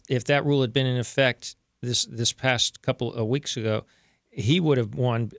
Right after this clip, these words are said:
under caution. Uh, but nowadays they do the overtime thing, although ironically it turned out <laughs> to end under caution anyway.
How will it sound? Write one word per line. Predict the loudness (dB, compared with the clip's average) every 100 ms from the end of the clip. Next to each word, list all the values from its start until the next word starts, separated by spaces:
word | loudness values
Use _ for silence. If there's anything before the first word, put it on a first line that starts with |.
| -4
under | -2 -2
caution. | 2 2 2 0 -4 -8 _ _ _
Uh, | 0 0 0 -4 -8
but | 0 0
nowadays | 4 4 4 2 0
they | -2
do | 0 0
the | 2 2
overtime | 2 0 -2 -2 -4 -8 _ _ _ _ -2
thing, | 0
although | 2 2 2
ironically | 2 2 2 0 0 -2 -2
it |
turned | -2 0 2
out | 0 0
<laughs> |
to | 2 2
end | 2 2
under | 0
caution | 4 4 4 2 2
anyway. | 2 2